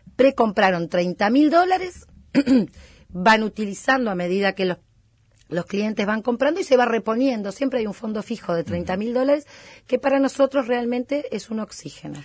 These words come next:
Speaker 2: ¿Qué pasó con boa, Boliviana de Aviación?
Speaker 1: Con boa hemos llegado a, a acuerdos muy interesantes. Estamos en la fase en que se está certificando boa para poder ser proveedor de repuestos,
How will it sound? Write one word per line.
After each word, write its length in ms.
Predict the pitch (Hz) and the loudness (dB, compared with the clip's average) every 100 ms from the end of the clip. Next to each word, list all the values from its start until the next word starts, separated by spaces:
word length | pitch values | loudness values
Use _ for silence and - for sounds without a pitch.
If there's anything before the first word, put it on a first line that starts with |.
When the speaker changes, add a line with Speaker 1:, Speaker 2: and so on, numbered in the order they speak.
| - - | -20 -8
Speaker 2:
¿Qué 100 | 226 | -2
pasó 220 | - 120 | -2 -2
con 380 | 101 98 92 90 | -2 -2 -2 -2
boa, 320 | 95 87 92 87 | -2 -2 -4 -6
Boliviana 380 | 90 87 90 | -6 -4 -4
de 60 | 85 | -4
Aviación? 400 | 82 78 - 85 | -6 -8 -10 -10
Speaker 1:
Con 300 | 85 202 214 | -6 -4 0
boa 600 | 247 277 277 254 233 214 - - | 4 6 6 4 2 -2 -8 -6
hemos 320 | 220 220 - | -4 -4 -4
llegado 460 | 202 214 214 202 | -2 0 0 0
a, 80 | 185 | -2
a 240 | 180 180 175 | -4 -4 -4
acuerdos 400 | - 196 190 170 | 0 0 0 -4
muy 160 | 185 | -6
interesantes. 920 | 180 165 170 156 - 240 247 277 302 - - - - | -6 -4 -4 -4 -4 -4 0 0 0 -6 -20 -20 -12
Estamos 640 | 156 - 185 185 190 - 156 | -10 -4 -2 0 0 -2 -2
en 140 | 160 | -2
la 100 | 156 | -2
fase 360 | - 180 - 180 | -2 -4 -2 -4
en 100 | 156 | -2
que 320 | 165 156 151 | -2 -2 -4
se 120 | - | -8
está 220 | - 170 | -10 -10
certificando 800 | - 156 147 - 143 165 165 160 | -8 -10 -10 -16 -10 -6 -4 -2
boa 340 | 160 180 165 | 4 4 4
para 240 | - 151 143 | 2 -2 -2
poder 240 | 147 156 | -2 -2
ser 200 | 147 160 | -4 -8
proveedor 500 | - 147 147 156 160 | -4 -4 -2 0 0
de 340 | 156 151 147 131 | -2 -2 -2 -4
repuestos, 720 | 143 139 180 196 - 240 240 | -6 -2 0 0 -2 -6 -6